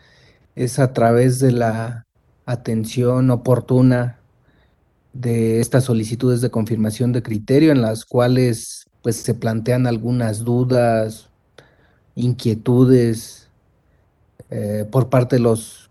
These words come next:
concesionarios o de los solicitantes. En este caso concreto, considero que el proyecto que se nos presenta está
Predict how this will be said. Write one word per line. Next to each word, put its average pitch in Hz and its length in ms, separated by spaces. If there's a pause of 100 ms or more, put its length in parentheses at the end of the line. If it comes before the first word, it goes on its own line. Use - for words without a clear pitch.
concesionarios 113 880
o 113 60
de 107 80
los 107 140
solicitantes. 110 840 (1000)
En 135 140
este 147 260
caso 135 960
concreto, 147 840 (640)
considero 131 600
que 139 80
el 113 80
proyecto 127 680
que 120 100
se 113 140
nos 110 200
presenta 117 840
está 120 720